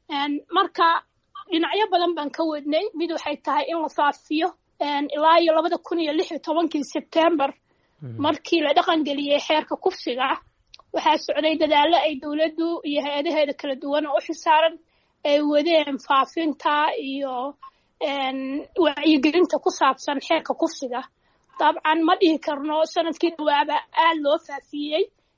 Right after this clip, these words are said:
Speaker 1: laakiin waxay ahayd dadaallo isdaba jooga. Sanad walba waxaa loo sameynaya sharciga kufsiga, wax loogu magaco-, maga-, magacaabo implementation plan-ka,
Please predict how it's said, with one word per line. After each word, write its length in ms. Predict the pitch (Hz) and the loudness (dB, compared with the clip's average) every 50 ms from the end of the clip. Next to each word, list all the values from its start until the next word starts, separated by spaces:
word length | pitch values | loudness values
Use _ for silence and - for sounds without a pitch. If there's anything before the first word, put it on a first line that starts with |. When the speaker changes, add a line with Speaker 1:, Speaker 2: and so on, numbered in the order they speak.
| _ - | _ -8
Speaker 1:
laakiin 340 | 311 285 285 - 339 339 320 | -6 -6 -6 -4 -4 -2 -2
waxay 260 | 339 339 - 320 311 | -2 -2 0 0 0
ahayd 400 | 311 311 - 311 311 302 294 311 | 0 -2 -2 -4 -6 -6 -6 -6
dadaallo 340 | 320 285 302 285 285 311 339 | -6 -4 -2 -2 -2 -2 -2
isdaba 360 | 339 349 - - 320 277 294 277 | -4 -6 -6 -6 -6 -6 -6 -6
jooga. 640 | - - 349 320 311 320 330 320 330 349 359 349 - _ _ _ _ _ - | -2 2 4 6 6 4 2 0 -2 -2 -4 -6 -8 _ _ _ _ _ -16
Sanad 340 | - - 392 381 370 320 294 | -4 0 2 2 2 2 0
walba 480 | 302 294 277 269 269 294 294 294 294 - | -2 -2 -2 -2 0 0 -2 0 0 0
waxaa 240 | - - - 302 294 | 0 0 0 -2 0
loo 160 | 302 311 320 | 2 2 0
sameynaya 600 | 320 - 302 277 285 294 302 294 294 269 277 262 | 0 -2 -6 -4 -2 0 0 0 0 -2 -4 -6
sharciga 640 | - - 330 330 320 247 269 277 269 262 254 302 - _ _ _ _ _ _ - | -6 -4 -2 -2 -2 -2 -4 -6 -6 -6 -8 -10 -10 _ _ _ _ _ _ -6
kufsiga, 520 | - 359 359 - - - 294 254 247 294 311 - _ _ _ _ _ _ _ _ _ _ _ _ - | -4 -4 -4 -4 -6 -8 -6 -4 -2 -2 -4 -4 _ _ _ _ _ _ _ _ _ _ _ _ -2
wax 140 | - - - - | -2 -2 0 2
loogu 280 | 311 302 302 311 269 311 | 2 2 4 2 2 0
magaco-, 480 | 320 302 262 285 262 269 269 277 - 294 | -2 -2 -2 -2 -2 -2 -2 -2 -2 -4
maga-, 300 | 285 294 269 311 - - | -4 -4 -2 -2 -2 -2
magacaabo 420 | 277 269 269 247 254 269 277 294 302 | -2 -2 0 2 2 2 2 2 2
implementation 720 | 254 302 277 302 302 311 311 - - 349 330 - 330 294 262 | 2 2 0 0 2 2 0 2 2 0 0 2 2 2 2
plan-ka, 480 | 285 294 294 269 269 233 - - 285 | 2 2 2 2 0 -2 -6 -8 -8